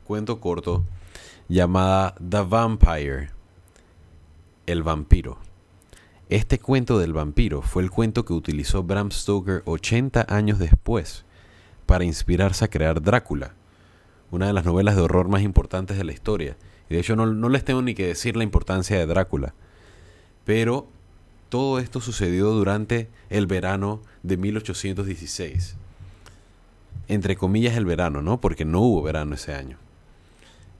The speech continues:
En Lago Ginebra, en Suiza. Eso me parece que es un cuento increíble. Eh,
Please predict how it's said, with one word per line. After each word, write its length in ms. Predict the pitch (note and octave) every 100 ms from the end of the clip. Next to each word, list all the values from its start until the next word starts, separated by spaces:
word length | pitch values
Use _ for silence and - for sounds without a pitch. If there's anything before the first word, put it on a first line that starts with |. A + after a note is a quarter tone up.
| -
En 380 | G#2+ G#2+ A2 A2 - - - - - -
Lago 340 | F#2 G2 G#2+
Ginebra, 560 | G2 E2+ F2 F2 F2 E2 -
en 180 | F2 F2
Suiza. 460 | - F#2 E2+ - - - -
Eso 240 | C#3+ D#3+
me 140 | C#3+
parece 340 | G2+ G2 G2 G2
que 80 | F2+
es 100 | F#2+
un 120 | F2+
cuento 340 | G2+ G2 G2
increíble. 600 | G2 D#2+ C#2+ D#2+ C#2 B1 - - - - - - - _ - _ _ _
Eh, 340 | - F2+ E2